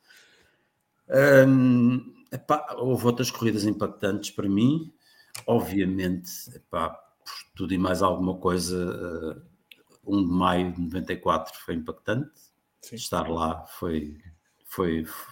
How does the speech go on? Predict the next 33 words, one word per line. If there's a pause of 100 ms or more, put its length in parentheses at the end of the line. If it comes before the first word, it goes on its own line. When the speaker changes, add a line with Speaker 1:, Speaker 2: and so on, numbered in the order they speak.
(140)
Speaker 2:
Como
é
que,
Speaker 1:
foi
um
fim
Speaker 2:
como
Speaker 1:
de
Speaker 2:
é
que,
já
Speaker 1:
semana,
Speaker 2:
agora,
Speaker 1:
foi
um
fim
de
semana
violento. (160)
Speaker 2:
desculpa-me
Speaker 1:
Esse
Speaker 2:
interromper,
como
é
que
tu,
eh, (400)
estando
a
cobrir
o,
co-,
como,